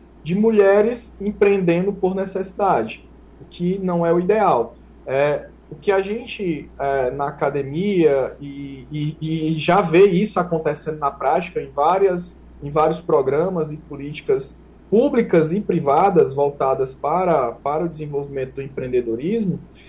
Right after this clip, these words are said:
é, é seguir um fluxo que a gente tá, assim, é, é, é o fluxo da prosperidade, né? Então, é, antes de empreender, é muito importante que, é, que ela tenha, né, plena certeza,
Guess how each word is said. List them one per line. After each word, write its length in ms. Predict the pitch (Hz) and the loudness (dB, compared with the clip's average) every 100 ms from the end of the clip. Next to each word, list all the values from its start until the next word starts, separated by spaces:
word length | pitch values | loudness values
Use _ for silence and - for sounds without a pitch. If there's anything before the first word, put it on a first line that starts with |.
| - - | -14 0
é, 480 | 147 156 175 202 208 - - - - - - - - | 6 6 6 2 -2 -10 -20 -20 -20 -20 -20 -20 0
é 120 | 156 | 2
seguir 440 | - - 214 180 226 | 2 0 -2 2 2
um 140 | 302 | 0
fluxo 640 | - - 220 226 - 254 - - - | -4 2 4 4 -2 -10 -12 -10 0
que 60 | |
a 80 | 151 | 2
gente 200 | 160 170 | 4 2
tá, 120 | 175 | 0
assim, 160 | 170 180 | -2 -2
é, 40 | |
é, 560 | 170 - 156 156 160 156 156 | -4 -2 0 2 2 2 2
é 40 | |
o 100 | 156 | 0
fluxo 340 | 156 196 196 | 0 -6 -4
da 100 | 202 | -2
prosperidade, 1080 | 185 190 190 - 196 220 202 147 107 - - - | -2 -2 -2 -2 -2 -2 0 0 0 -6 -14 -18
né? 280 | - 147 196 - - - | -8 -6 -6 -8 -20 -8
Então, 300 | - 170 185 - - - - | 0 0 0 -8 -20 -16 -4
é, 420 | 143 147 151 - | 2 6 4 2
antes 420 | 180 247 339 - 180 | 0 0 0 -6 -6
de 140 | 202 | -4
empreender, 840 | 214 202 170 151 156 202 196 131 - | -2 0 0 0 2 4 4 2 -8
é 100 | 147 | -8
muito 320 | 160 180 240 233 | -4 -4 -4 -6
importante 960 | 220 170 - 165 190 202 175 - - - - | -2 -4 -4 -6 -4 -4 -6 -12 -18 -20 -16
que, 420 | - 160 185 196 175 | -6 -2 0 0 -2
é, 480 | 143 147 143 127 - | 0 0 2 0 -2
que 240 | - 139 | -6 0
ela 460 | 147 185 175 131 - - - - | 2 4 4 0 -6 -20 -12 -2
tenha, 460 | 180 233 190 120 - - | 2 2 2 -2 -8 -10
né, 360 | 135 170 185 - - - | -6 -4 -4 -10 -18 -2
plena 280 | 175 233 220 | 2 4 2
certeza, 720 | - 165 - 165 196 175 131 | -2 -6 -4 2 2 2 -4